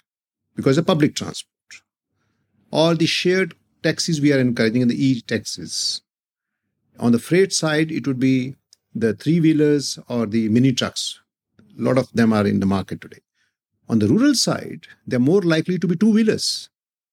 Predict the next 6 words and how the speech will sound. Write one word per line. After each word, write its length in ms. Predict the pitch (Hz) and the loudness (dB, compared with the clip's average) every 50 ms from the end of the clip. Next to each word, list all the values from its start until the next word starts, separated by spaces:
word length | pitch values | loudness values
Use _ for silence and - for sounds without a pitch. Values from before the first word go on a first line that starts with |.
| _ _ _ _ _ _ _ _ _ _ | _ _ _ _ _ _ _ _ _ _
So 420 | - - - - 147 151 156 165 - | -8 -6 -2 0 0 2 2 2 2
in 100 | 139 117 | 2 2
the 80 | 113 | 2
last 420 | 110 113 127 175 190 175 - - - | 2 2 0 0 -2 -2 -2 -2 0
year, 460 | 160 143 117 101 98 101 - - - _ - | 2 2 2 0 0 -4 -6 -10 -10 _ -4
the 100 | 117 | -4